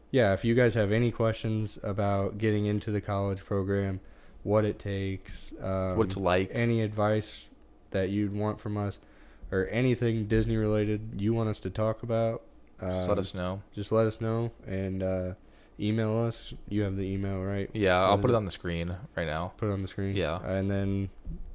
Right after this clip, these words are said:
Speaker 1: for our viewers not watching, uh,
Speaker 2: What is it? It's, um,
Speaker 1: what, what's our email?
Speaker 2: shoot, I'm gonna have to look it up. <laughs>
Speaker 1: I think, isn't it just cast conversations at
Speaker 2: At, uh,
Speaker 1: gmail dot com?
Speaker 2: yeah, cast conversations with an S at the end.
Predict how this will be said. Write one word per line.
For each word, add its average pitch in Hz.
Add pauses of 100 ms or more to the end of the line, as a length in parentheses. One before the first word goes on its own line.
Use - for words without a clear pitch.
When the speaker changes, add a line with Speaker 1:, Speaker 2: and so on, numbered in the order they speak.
Speaker 1:
for 98
our 95
viewers 95
not 98 (200)
watching, 98 (760)
uh, 90 (880)
Speaker 2:
What 95
is 87
it? 90
It's, 90
um, 85 (140)
Speaker 1:
what, 101 (120)
what's 95
our 92
email? 92
Speaker 2:
shoot, 95
I'm 90
gonna 101
have 92
to 78
look 80
it 82
up. 82
<laughs> - (400)
Speaker 1:
I 107
think, 123
isn't 131
it 139
just 123 (160)
cast 101
conversations 104
at 98 (560)
Speaker 2:
At, 98
uh, -
Speaker 1:
gmail 107 (300)
dot 87
com? 110
Speaker 2:
yeah, 104
cast 123
conversations 95
with 90
an 90
S 78
at -
the 78
end. 78